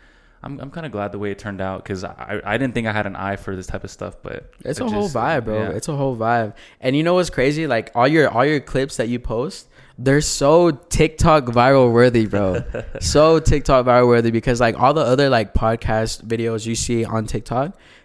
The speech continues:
Speaker 2: they look exactly like yours. Like, it's, it's, it's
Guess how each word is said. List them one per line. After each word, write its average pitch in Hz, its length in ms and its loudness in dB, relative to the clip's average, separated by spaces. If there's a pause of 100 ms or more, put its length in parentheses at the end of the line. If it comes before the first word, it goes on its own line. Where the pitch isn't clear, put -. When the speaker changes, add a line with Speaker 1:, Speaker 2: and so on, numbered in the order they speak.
Speaker 2:
they 120 100 -2
look 190 220 0
exactly 120 460 -2
like 110 260 -4
yours. 117 400 2
Like, 113 180 0
it's, 117 380 -2
it's, - 360 0 (140)
it's 147 240 2